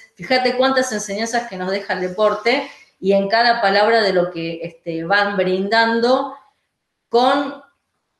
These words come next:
la práctica en sí, con la competencia que están teniendo los deportistas argentinos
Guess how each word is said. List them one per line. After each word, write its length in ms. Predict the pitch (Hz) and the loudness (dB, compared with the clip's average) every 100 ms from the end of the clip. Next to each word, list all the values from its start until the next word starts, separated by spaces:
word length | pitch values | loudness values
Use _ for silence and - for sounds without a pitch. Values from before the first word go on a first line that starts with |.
| - | -4
la 300 | 196 208 208 | 0 0 0
práctica 600 | 285 359 233 214 202 185 | 2 2 0 -6 -4 -4
en 100 | 185 | -4
sí, 260 | - 277 | -8 -8
con 160 | - 202 | -4 -2
la 160 | 196 190 | -2 -2
competencia 600 | 185 190 196 262 262 226 | -4 -4 -4 -4 -4 -4
que 60 | |
están 240 | 202 220 208 | -6 -6 -6
teniendo 340 | 208 214 208 | -8 -6 -6
los 80 | 196 | -4
deportistas 640 | 185 180 180 220 214 208 | -4 -4 -6 -6 -8 -6
argentinos 880 | 196 202 208 220 262 254 269 302 302 | -6 -6 -8 -6 -2 -2 0 -2 -4